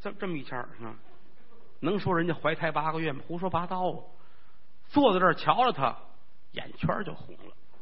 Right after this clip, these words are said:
姑娘一抬头，哟，嫂子来了。哎，这忙着呢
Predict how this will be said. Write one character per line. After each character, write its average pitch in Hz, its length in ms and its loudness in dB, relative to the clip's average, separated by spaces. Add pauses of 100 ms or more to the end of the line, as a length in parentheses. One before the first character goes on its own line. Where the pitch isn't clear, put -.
(580)
姑 226 180 0
娘 214 120 2
一 - 20 -2
抬 156 180 0
头， 156 200 0 (220)
哟， 196 180 -2 (720)
嫂 - 320 -4
子 151 100 0
来 110 140 0
了。 - 120 -4 (520)
哎， 139 220 -2 (340)
这 135 160 -4
忙 123 300 2
着 160 120 4
呢 117 120 2